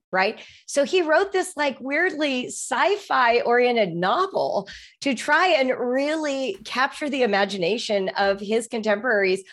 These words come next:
while he was doing all the science that was Copernican and Galilean. Um, and he got in so much trouble with the church for it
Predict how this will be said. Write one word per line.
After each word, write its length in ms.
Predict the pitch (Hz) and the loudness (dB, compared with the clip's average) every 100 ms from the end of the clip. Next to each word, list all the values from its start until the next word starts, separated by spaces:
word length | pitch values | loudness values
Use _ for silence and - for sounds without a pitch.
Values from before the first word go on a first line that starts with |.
| - | -2
while 200 | 247 349 | 2 4
he 80 | 403 | 4
was 120 | 254 | 2
doing 200 | 233 214 | 2 2
all 120 | 208 | 2
the 80 | 190 | 0
science 540 | 190 190 240 240 - - | 0 0 0 -2 -6 -2
that 160 | 202 196 | 0 2
was 320 | 175 175 - - | 0 0 -6 -10
Copernican 640 | 190 202 196 196 190 185 | -4 0 0 0 0 0
and 260 | 170 165 - | -2 -4 -6
Galilean. 680 | 170 180 185 175 180 175 175 - - - - - | -2 0 2 2 2 2 -2 -12 -20 -20 -20 -6
Um, 380 | 254 262 233 208 _ _ | 2 2 2 -4 _ _
and 240 | 220 247 240 | -2 0 0
he 180 | 220 262 | -2 0
got 200 | 254 233 | 0 0
in 60 | |
so 200 | 214 247 | -2 -2
much 260 | 302 - - | 0 -2 -2
trouble 240 | 254 240 | -2 0
with 160 | 214 208 | 0 -2
the 80 | 170 | -6
church 420 | - 220 208 - | -6 -8 -8 -8
for 180 | 170 151 | -6 -4
it 240 | 151 - | -4 -10